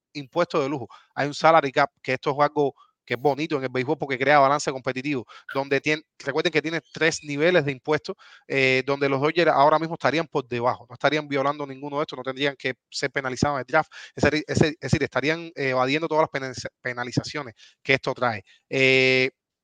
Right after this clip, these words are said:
recuerden, dos millones, pero el valor anual, la M L, el C B A llegaron a un acuerdo que tienen que reportar el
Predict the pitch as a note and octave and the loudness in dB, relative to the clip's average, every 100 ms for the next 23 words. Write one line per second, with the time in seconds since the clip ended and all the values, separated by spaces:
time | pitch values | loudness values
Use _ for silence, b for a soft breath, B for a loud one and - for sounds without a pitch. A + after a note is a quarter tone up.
0 | - D3 D3+ C#3 A#2 D3 D#3 D#3+ D#3 E3+ | -6 0 0 -2 -2 -2 -2 -2 -2 -2
1 | F3 _ - D3 C#3 C#3 D3+ E3+ F3 D#3+ | -6 _ 0 2 6 6 8 6 6 0
2 | E3 C3+ B2 - C3+ C#3 C#3+ D#3+ D#3 C#3 | 0 0 -2 -6 0 2 2 0 0 0
3 | C3 - E3+ D3+ D3+ C3 _ - C3+ C#3+ | -2 -4 -4 0 2 0 _ -4 2 2
4 | D#3+ D3+ C#3 D#3 B2+ A#2 b b - C3 | 2 -4 -2 -2 -2 -10 b b -4 -2
5 | D#3 E3 E3 D3 - C3 - D3+ B2+ C3+ | -4 0 2 2 -2 -8 4 4 4 -2